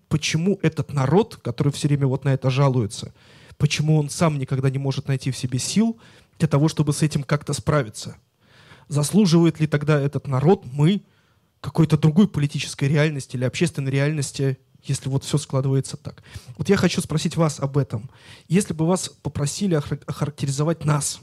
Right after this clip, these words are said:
ну, то есть нас, э, мы можем не отделять себя по-прежнему от советского красного человека, о котором вы писали. Но каковы наши главные свойства? Вот нас как, как, как русских, как русского народа,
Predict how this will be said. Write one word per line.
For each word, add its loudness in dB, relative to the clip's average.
ну, 0
то -4
есть -8
нас, -2
э, -6
мы 2
можем 0
не -4
отделять 0
себя -2
по-прежнему -2
от -4
советского -2
красного -2
человека, -6
о -10
котором -8
вы -6
писали. -10
Но 2
каковы 2
наши 2
главные 0
свойства? -2
Вот -8
нас 0
как, -8
как, -8
как -4
русских, -4
как -8
русского -4
народа, 0